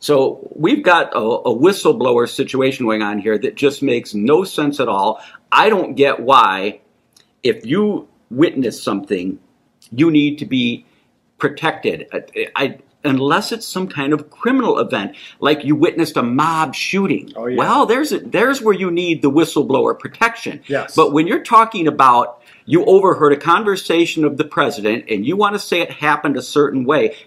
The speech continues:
Speaker 1: you don't need any protection.
Speaker 2: No, you're coming
Speaker 1: Donald
Speaker 2: out
Speaker 1: Trump isn't
Speaker 2: saying
Speaker 1: gonna
Speaker 2: this.
Speaker 1: do anything but prove you wrong.
Speaker 2: That's right. You're coming out and making accusations against the president of the United States of America. Who, you, you gotta come forward. Uh,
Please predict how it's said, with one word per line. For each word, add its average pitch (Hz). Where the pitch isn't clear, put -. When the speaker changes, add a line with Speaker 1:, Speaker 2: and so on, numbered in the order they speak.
Speaker 1:
you 427
don't -
need 110
any 92
protection. 107
Speaker 2:
No, 175
you're 208
coming 190
Speaker 1:
Donald 262
Speaker 2:
out -
Speaker 1:
Trump 185
isn't 165
Speaker 2:
saying 151
Speaker 1:
gonna 151
Speaker 2:
this. 135
Speaker 1:
do 147
anything 160
but 160
prove 202
you 233
wrong. 110
Speaker 2:
That's -
right. 107
You're 165
coming 185
out 156
and 139
making 139
accusations 131
against 117
the 110
president 147
of 127
the 120
United 123
States 123
of 110
America. 104
Who, -
you, 170
you 156
gotta 135
come 135
forward. 95
Uh, 101